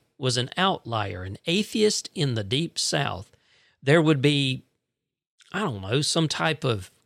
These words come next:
connection there, some type of instant friendship. Like,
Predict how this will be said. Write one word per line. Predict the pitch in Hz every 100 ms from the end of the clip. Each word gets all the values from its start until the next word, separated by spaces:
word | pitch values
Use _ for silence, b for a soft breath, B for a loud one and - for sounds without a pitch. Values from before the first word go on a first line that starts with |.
| -
connection | 143 131 143 170 - 110 98
there, | 110 98
some | - 160
type | - 151 143
of | 104 - _ _ _ _
instant | 214 214 - 156 135 - _ _
friendship. | - 143 127 - 92 82 - _
Like, | 135 135